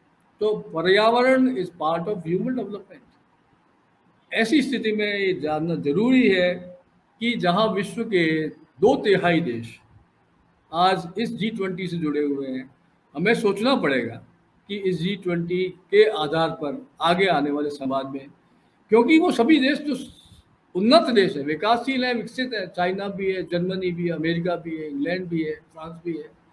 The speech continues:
दूसरे countries भी हैं। तो ऐसे जब ट्वेंटी countries का एक assimilation है, उसमें रूपरेखा है, तो हमें एक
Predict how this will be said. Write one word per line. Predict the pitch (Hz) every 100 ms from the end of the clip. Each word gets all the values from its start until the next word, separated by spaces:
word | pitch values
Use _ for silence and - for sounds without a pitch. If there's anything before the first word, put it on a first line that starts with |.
| _ _ _ _ _ -
दूसरे | 185 170 220
countries | 196 175 190
भी | 202 196
हैं। | 151 - _ _ _ _ _ -
तो | 269 -
ऐसे | 196 277
जब | 247 262 262 - -
ट्वेंटी | 196 190 269
countries | 254 - 208 185 190 208 214
का |
एक | 202 202
assimilation | 202 - 190 190 180 226 190
है, | 170 180 165
उसमें | 165 180
रूपरेखा | 165 165 156 165 180
है, | 208
तो | 220 226
हमें | 262
एक | 262 254